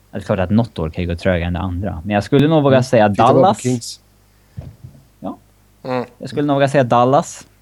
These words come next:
Speaker 1: Jag skulle våga säga Tampa Bay. Eh, jag skulle våga säga...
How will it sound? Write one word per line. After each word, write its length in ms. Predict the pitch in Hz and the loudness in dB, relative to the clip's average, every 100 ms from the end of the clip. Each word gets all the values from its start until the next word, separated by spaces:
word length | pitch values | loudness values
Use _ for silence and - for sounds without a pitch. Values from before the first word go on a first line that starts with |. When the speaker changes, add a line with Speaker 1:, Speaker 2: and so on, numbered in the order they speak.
| _ _ | _ _
Speaker 1:
Jag 60 | - | -16
skulle 260 | - 131 | -8 -4
våga 300 | 123 127 123 | 0 2 2
säga 960 | 123 - 117 113 110 110 110 107 101 104 - _ _ _ _ | 0 0 0 2 4 4 4 2 0 -2 -10 _ _ _ _
Tampa 380 | - 117 113 117 | -4 -2 0 -2
Bay. 340 | 110 113 135 170 _ _ _ _ _ _ _ _ _ _ - | 2 2 2 -4 _ _ _ _ _ _ _ _ _ _ -14
Eh, 760 | 113 104 101 101 107 104 101 101 _ _ _ _ _ _ - - - - - _ _ _ _ _ - - - - - | -6 -4 -2 -2 -2 -2 -2 -8 _ _ _ _ _ _ -20 -20 -20 -20 -20 _ _ _ _ _ -20 -20 -20 -20 -14
jag 140 | 117 113 | -10 -10
skulle 460 | - 135 120 120 | -4 0 2 2
våga 260 | 117 117 117 | 2 2 0
säga... 1000 | - 127 117 110 101 101 98 98 82 60 | 0 2 2 4 2 2 4 4 2 -2